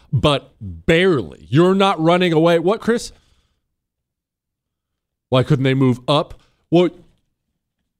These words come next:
why can't you move up? Well, for one, moving up and moving down is very slow, too. Uh, they, look, it takes time to move up. It took, takes time to even dive the daggone thing. They would have to do drills to do it in a minute. You know what I mean? It takes time to dive it.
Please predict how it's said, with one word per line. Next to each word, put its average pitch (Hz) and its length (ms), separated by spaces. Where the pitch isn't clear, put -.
why 151 180
can't 170 180
you 139 100
move 143 180
up? 160 140
Well, 160 460
for - 180
one, 208 460
moving 202 460
up 202 200
and 160 140
moving 170 340
down 190 540
is 135 160
very 143 420
slow, 135 520
too. 143 560
Uh, 165 460
they, 160 180
look, 190 220
it 160 100
takes - 340
time 240 460
to - 80
move 147 180
up. 160 120
It 175 100
took, 262 240
takes - 240
time 226 240
to 214 60
even 196 280
dive 269 460
the 131 120
daggone 113 540
thing. 120 180
They 170 120
would 180 140
have 156 160
to 156 80
do 170 180
drills 190 520
to 147 100
do 147 180
it 170 80
in 151 140
a 135 40
minute. 139 380
You 139 80
know 120 80
what 127 140
I - 20
mean? 135 140
It 131 60
takes 165 260
time 160 220
to 139 60
dive 220 360
it. 131 120